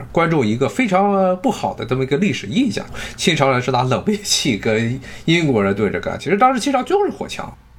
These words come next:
当然火枪虽然普及率没有英国高吧，但是呢，当时清朝的正规军中基本上都是在百分之四十到五十以上都是用火枪，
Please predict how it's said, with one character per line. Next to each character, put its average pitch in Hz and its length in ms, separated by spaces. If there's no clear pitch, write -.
当 139 140
然 220 80
火 117 160
枪 190 200
虽 214 160
然 214 160
普 147 160
及 151 120
率 208 120
没 135 140
有 147 300
英 180 240
国 139 160
高 208 260
吧， 104 240
但 165 160
是 160 80
呢， 147 220
当 147 180
时 156 140
清 165 240
朝 139 120
的 139 140
正 165 180
规 175 160
军 240 300
中 226 260
基 156 160
本 117 120
上 104 80
都 123 120
是 131 80
在 123 100
百 101 160
分 110 100
之 123 80
四 127 240
十 131 120
到 127 120
五 107 160
十 143 220
以 120 140
上 - 340
都 104 160
是 110 140
用 107 120
火 - 200
枪， 113 200